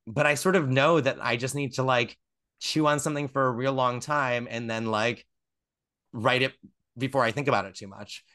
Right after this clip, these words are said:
I at least know that much. Um, I, it's,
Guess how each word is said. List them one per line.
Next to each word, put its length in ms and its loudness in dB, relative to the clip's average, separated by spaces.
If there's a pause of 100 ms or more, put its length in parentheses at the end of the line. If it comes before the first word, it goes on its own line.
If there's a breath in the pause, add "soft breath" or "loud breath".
(100)
I 120 0
at 100 0
least 180 -2
know 120 0
that 180 0
much. 400 -6 (400 soft breath)
Um, 480 0 (500 soft breath)
I, 140 -8 (100)
it's, 300 -6